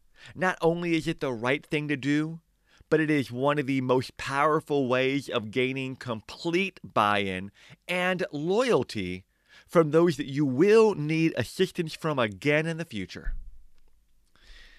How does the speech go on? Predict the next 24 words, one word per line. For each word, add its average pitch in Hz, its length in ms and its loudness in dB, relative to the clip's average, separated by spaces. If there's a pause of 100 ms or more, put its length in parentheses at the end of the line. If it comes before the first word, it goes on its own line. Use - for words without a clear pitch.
(280)
And 165 120 -2 (200)
I 170 160 0
know 160 300 4
you 165 240 2
are 151 120 2
working 143 320 -4
as 131 120 -4
hard 143 500 -2
as 127 300 -2 (140)
possible 120 600 0
to 123 180 -6
achieve 113 360 -4
your 107 140 -4
goals. - 640 -8 (840)
I 147 180 4
know 156 480 4
that 113 140 -2
you 143 180 -2
are 135 60 -2
consistently 131 880 -6
trying 120 460 -6
to 127 140 -10
improve 127 360 -8
yourself. 117 640 -4